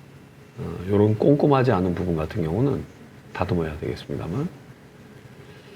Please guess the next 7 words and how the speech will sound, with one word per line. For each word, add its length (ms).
자, 280
움직여 320
보시고요. 420
네, 160
움직여 300
봤고, 440
개별적이죠? 600